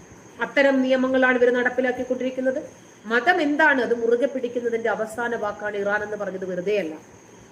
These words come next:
എന്നിട്ട് ഹിജാബ് ധരിക്കാത്തതിന്റെ പേരിലായി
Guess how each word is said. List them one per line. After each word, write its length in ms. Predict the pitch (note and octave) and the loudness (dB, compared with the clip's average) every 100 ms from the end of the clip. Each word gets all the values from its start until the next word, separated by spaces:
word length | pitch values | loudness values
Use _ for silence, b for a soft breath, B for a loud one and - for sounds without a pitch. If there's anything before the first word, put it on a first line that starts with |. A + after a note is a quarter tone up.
| - - - - - | -20 -20 -20 -20 -8
എന്നിട്ട് 500 | G#3+ A3+ C4+ A#3 C4 - - - - - | -2 2 4 4 2 -6 -18 -20 -20 -4
ഹിജാബ് 420 | A3+ A3 D4 E4+ | 0 4 4 2
ധരിക്കാത്തതിന്റെ 580 | F4 D#4 D#4 D4+ C#4+ C#4+ | 0 0 2 0 0 -2
പേരിലായി 480 | C#4+ C4+ C4+ C4 B3 | 4 4 4 4 2